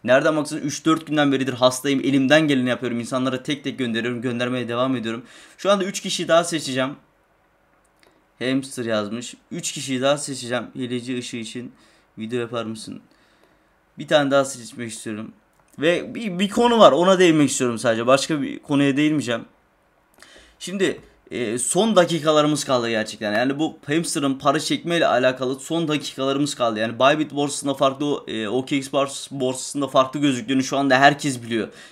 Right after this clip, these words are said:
Yani bunu bilincinde. Ama bizim şu anda farklı bir stratejimiz şu yönde olacak. Mesela beş yüz olan adet, beş yüz adet olan adam kesinlikle altı yüz milyonluk bir piyasa değerini bekleyip direktmen satması gerekiyor ve adetini,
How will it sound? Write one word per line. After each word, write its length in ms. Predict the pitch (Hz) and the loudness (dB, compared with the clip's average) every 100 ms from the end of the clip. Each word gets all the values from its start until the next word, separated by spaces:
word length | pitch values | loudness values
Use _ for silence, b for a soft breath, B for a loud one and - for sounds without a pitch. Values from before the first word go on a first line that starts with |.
| B | B
Yani 200 | 131 120 | 0 2
bunu 260 | 147 156 135 | -2 -2 -2
bilincinde. 720 | 147 143 135 131 135 127 - B B | 0 0 0 -2 0 -2 -4 B B
Ama 400 | - 196 190 131 | -6 -2 -4 -4
bizim 320 | 170 180 214 208 - | -6 -2 -2 -4 -8
şu 160 | - | -2
anda 160 | 180 180 | 0 0
farklı 400 | - 170 170 202 | 6 6 6 -2
bir 60 | 180 | -4
stratejimiz 640 | - 180 151 151 151 170 | -2 -2 -4 -4 -4 -6
şu 180 | - 180 | -4 0
yönde 240 | 170 147 | 2 2
olacak. 360 | 120 107 98 95 | 0 -2 -4 -6
Mesela 360 | 131 165 170 139 | -4 -2 0 2
beş 200 | 185 185 | 2 2
yüz 100 | 165 | -2
olan 220 | 139 131 | 0 0
adet, 420 | - 143 143 147 - - - - - - - | 2 2 0 -12 -16 -12 -12 -10 -12 -12 -4
beş 260 | 135 160 147 | 0 0 -2
yüz 80 | 123 - | -6 0
adet 280 | 120 127 127 | 0 0 -4
olan 240 | - 120 127 | -6 -2 2
adam 400 | 127 151 143 - B B B | 2 4 2 0 B B B
kesinlikle 480 | - 175 185 180 147 | 2 2 2 -2 2
altı 360 | 135 156 156 175 | 4 4 2 -2
yüz 120 | 151 | -2
milyonluk 420 | 151 123 120 139 | -2 -2 -4 -4
bir 160 | 165 165 B B - | -4 -4 B B -4
piyasa 320 | 175 170 147 | -2 -2 0
değerini 260 | 143 131 | 0 2
bekleyip 360 | 139 135 143 147 | -2 -2 -6 -2
direktmen 320 | 170 160 160 | -2 0 0
satması 500 | 160 147 - 147 147 | 2 0 0 -4 -4
gerekiyor 400 | 156 123 110 147 | -2 -2 -4 -4
ve 100 | 147 | 2
adetini, 500 | 131 139 147 139 139 | 4 4 0 -4 -6